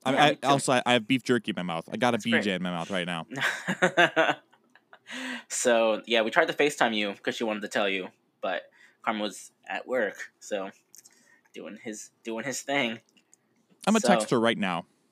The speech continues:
Speaker 2: Okay, do it. She might have just gotten off, actually, so. So,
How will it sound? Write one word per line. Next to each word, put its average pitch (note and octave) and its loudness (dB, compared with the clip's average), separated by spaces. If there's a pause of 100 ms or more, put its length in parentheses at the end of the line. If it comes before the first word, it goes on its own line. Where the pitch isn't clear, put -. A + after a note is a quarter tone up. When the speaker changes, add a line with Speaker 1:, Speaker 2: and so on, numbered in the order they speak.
(200)
Speaker 2:
Okay, - -14
do E2 -12
it. - -12 (100)
She - -14
might B2+ -6
have F#3 -10
just G#2+ -10
gotten - -6
off, G#2 -6
actually, F#2+ -8
so. G2 -12 (1600)
So, F3+ 2